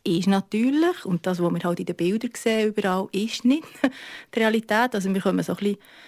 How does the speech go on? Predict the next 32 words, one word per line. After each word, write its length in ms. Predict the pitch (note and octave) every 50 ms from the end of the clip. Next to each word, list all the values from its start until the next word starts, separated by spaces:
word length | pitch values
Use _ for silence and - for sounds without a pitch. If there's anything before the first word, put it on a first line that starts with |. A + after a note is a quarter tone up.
| - - - - - _ _ _ _ _
auch, 200 | - G3 G3 - - -
ähm, 160 | F3 F3 F3 F3 -
eine 80 | F3
falsche 320 | - F#3+ F#3+ G3+ - A3 F#3+
Realität 580 | F3 E3+ E3 D#3+ - - E3+ F3+ G#3+ A#3+ -
vorgemacht. 600 | - - C4 C4 C4 - - B3 C4 C4+ - - -
Also 180 | G3+ G#3+ A3+
kann 160 | G#3 G#3 G3+
ich 160 | G#3 G3+ - -
auch 160 | - G3+ -
ein 80 | - - -
Problem 380 | F3+ E3+ - F#3+ G3 G#3+ A3+
bekommen 280 | G#3+ G3 - - F#3+ F3 F3+
mit 100 | - -
mir 260 | D#3+ E3 E3+ F#3+ A3+
ein 80 | A#3 C4+ -
bisschen, 400 | D4+ G4 - _ - - G3+ G3+
oder? 80 | A3
Mit 200 | C4 B3+ A#3 -
vierzig, 600 | - - A3+ A#3+ C4 C4 - - - C4+ C#4 C#4
fünfzig, 500 | - - G3 A#3 - - - - - - C4+ C#4 D4
es 160 | C#4 - -
wird 200 | E3+ - - -
alles 160 | F3 F3+ E3+
ein 100 | E3 E3
bisschen 200 | F3 G#3 A3+ C#4+
runder, 220 | C4+ C4 B3+ B3 A#3 G3
es 80 | E3+
wird 220 | E3+ E3 D#3 - -
alles 240 | D#3+ E3+ E3+ -
ein 60 | E3 D#3+
bisschen 240 | E3+ E3+ F3 E3+